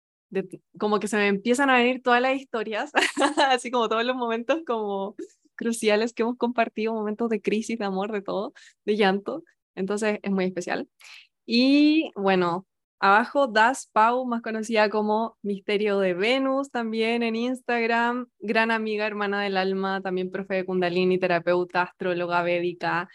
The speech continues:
eh, facilitadora de Tantra. Y nuevamente, un placer, tremendas mujeres, compartir el día de hoy.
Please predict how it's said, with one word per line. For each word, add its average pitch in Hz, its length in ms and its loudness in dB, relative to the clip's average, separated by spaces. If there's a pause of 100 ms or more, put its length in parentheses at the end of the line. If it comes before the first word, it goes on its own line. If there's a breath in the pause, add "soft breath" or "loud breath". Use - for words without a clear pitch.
(380 soft breath)
eh, 180 340 2
facilitadora 185 720 2
de 180 100 2
Tantra. 185 560 0
Y 185 460 -4
nuevamente, 202 500 0
un 196 240 -4
placer, 208 800 -2
tremendas 208 420 0
mujeres, 208 800 -2
compartir 190 760 -2
el 208 160 0
día 196 460 0
de 185 200 -4
hoy. 202 380 -2